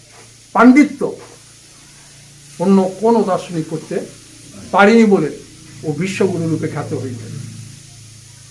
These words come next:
সেই জন্য তোরা যে পথে চলছিস,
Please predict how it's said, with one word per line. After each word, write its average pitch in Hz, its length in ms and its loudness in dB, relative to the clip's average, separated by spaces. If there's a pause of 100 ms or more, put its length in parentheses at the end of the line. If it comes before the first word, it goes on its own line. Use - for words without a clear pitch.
(840)
সেই 180 120 -2
জন্য 247 360 2
তোরা 208 280 0
যে 196 220 0 (760)
পথে 170 320 -2
চলছিস, 202 460 -4